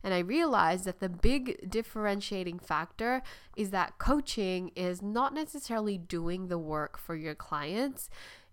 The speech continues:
In fact, it's empowering them to do the work themselves. And that really appealed to me, because as much as I couldn't wrap my head around whether people would actually pay me money to help them with something like that,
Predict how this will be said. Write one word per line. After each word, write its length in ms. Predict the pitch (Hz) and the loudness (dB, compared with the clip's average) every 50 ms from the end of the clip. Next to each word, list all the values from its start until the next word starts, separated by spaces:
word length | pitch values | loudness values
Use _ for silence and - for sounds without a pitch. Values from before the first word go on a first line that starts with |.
| - _ - | -14 _ -4
In 140 | 214 196 190 | -4 -4 -4
fact, 560 | 180 - - 180 156 190 233 254 - - - - | -4 0 2 4 4 4 4 2 -2 -8 -10 -6
it's 160 | 202 190 - - | -6 -6 -6 -6
empowering 720 | - 180 180 175 - - 190 196 208 226 254 262 262 262 | -8 -8 -4 -2 -2 0 0 0 0 2 0 0 0 0
them 140 | 269 262 240 | -2 -4 -4
to 140 | - - 196 | -6 -8 -8
do 220 | 180 - 170 165 | -4 -4 -4 -4
the 140 | 165 180 175 | -2 -4 -4
work 320 | 175 160 156 156 175 - - | -2 -2 -4 -4 -4 -8 -10
themselves. 1000 | 185 165 165 165 156 156 - - - 143 156 165 143 - - 165 180 - - - - - - - - - - | -8 -6 -6 -6 -6 -8 -8 -6 -2 0 0 0 0 -2 -6 -10 -10 -10 -10 -10 -12 -18 -18 -20 -20 -10 -4
And 440 | - 190 185 180 180 175 175 - 170 165 | 0 2 2 2 2 0 -2 -6 -6 -2
that 280 | 170 185 185 226 254 - | 2 4 4 4 4 2
really 580 | 214 190 180 180 202 226 240 254 269 269 269 | -4 -8 -6 -4 -2 -2 0 0 0 -2 -2
appealed 540 | - - 196 - - - - 240 262 311 311 - | -2 -4 2 10 12 12 12 12 8 2 0 -2
to 140 | - 220 | -4 -4
me, 240 | 202 185 175 175 170 | -2 -2 -2 -4 -4
because 640 | 170 175 - 202 196 - - - 214 196 190 196 - | -6 -6 -6 -6 -6 -6 -6 -4 -4 -4 -4 -4 -4
as 200 | 202 196 185 185 | -6 -6 -4 -2
much 280 | 196 220 277 - - | -2 -2 -2 -2 -4
as 120 | 320 302 - | -6 -2 0
I 160 | 285 269 247 | 0 0 0
couldn't 380 | 240 - - 208 208 - - | 0 0 0 0 0 -2 -4
wrap 200 | 170 180 165 - | -2 -2 -2 -2
my 160 | 196 190 190 185 | -2 -4 -4 -4
head 200 | 180 170 156 160 | -4 -4 -4 -4
around 400 | 170 165 165 156 156 156 156 156 | -4 -2 -2 -2 -2 -2 -2 -2
whether 300 | 160 156 156 160 156 151 | -4 -2 -2 -4 -6 -4
people 420 | - - 160 156 - 175 190 190 | -2 -2 -2 -2 -2 -4 -4 -2
would 160 | 190 180 165 | -2 -2 -2
actually 400 | 147 135 160 - - - 160 160 | -4 -4 -6 -6 -10 -12 -12 -12
pay 380 | 151 - - - 165 156 170 190 | -12 -12 -10 -8 -6 -4 -4 -4
me 160 | 185 170 170 | -6 -8 -8
money 340 | 160 147 143 151 156 165 185 | -8 -8 -8 -8 -8 -8 -8
to 160 | 180 - 180 | -8 -8 -10
help 380 | 165 - - 147 165 - - 190 | -8 -6 -6 -6 -6 -6 -4 -4
them 200 | 214 226 240 240 | -2 -2 -2 -4
with 200 | 254 254 254 - | -6 -8 -8 -6
something 400 | - 240 240 247 - 254 247 247 | -6 -6 -6 -6 -8 -8 -6 -4
like 220 | 240 233 240 233 | -4 -6 -6 -4
that, 420 | 214 214 214 214 233 277 294 - | 2 4 4 6 4 4 0 -2